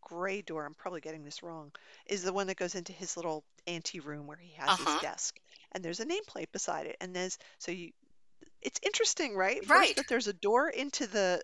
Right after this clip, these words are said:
Speaker 1: ante room, and then there's a door straight into the bedroom. Like,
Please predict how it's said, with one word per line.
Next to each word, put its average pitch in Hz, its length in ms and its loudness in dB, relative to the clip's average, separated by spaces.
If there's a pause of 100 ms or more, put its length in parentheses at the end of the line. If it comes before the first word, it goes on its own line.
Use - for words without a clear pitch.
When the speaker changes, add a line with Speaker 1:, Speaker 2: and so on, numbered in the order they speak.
(160)
Speaker 1:
ante 254 260 -2
room, 190 160 0
and 175 100 -2
then 185 100 2
there's 196 140 0
a 185 60 2
door 185 300 4
straight 185 320 2
into 220 200 -4
the 175 100 -4
bedroom. 302 480 -4
Like, - 280 -6